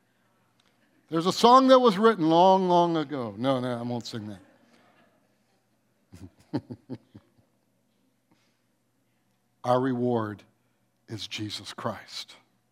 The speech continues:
His presence, the closeness with Him, spending every day. <laughs> It's so funny. Every time I'm around the church, everybody's talking about food. You know, during the,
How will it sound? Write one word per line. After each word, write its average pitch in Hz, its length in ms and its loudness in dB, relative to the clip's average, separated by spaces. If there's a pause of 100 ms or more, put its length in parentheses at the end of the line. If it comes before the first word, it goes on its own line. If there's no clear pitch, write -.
(880)
His 127 260 -10
presence, - 880 -8 (480)
the - 80 -20
closeness - 800 -10
with 113 220 -10
Him, 104 260 -14 (1700)
spending 127 680 -4
every 127 400 -6
day. 123 320 -8 (480)
<laughs> 208 100 -2 (400)
It's 208 160 -2
so 175 180 0
funny. 143 360 0 (720)
Every 180 180 4
time 190 260 6
I'm 180 80 2
around 170 220 8
the 151 60 0
church, 165 340 0
everybody's 151 340 2
talking 139 280 2
about 131 180 2
food. 202 340 0 (2500)
You 135 120 0
know, 151 360 4
during 156 300 4
the, 131 140 -2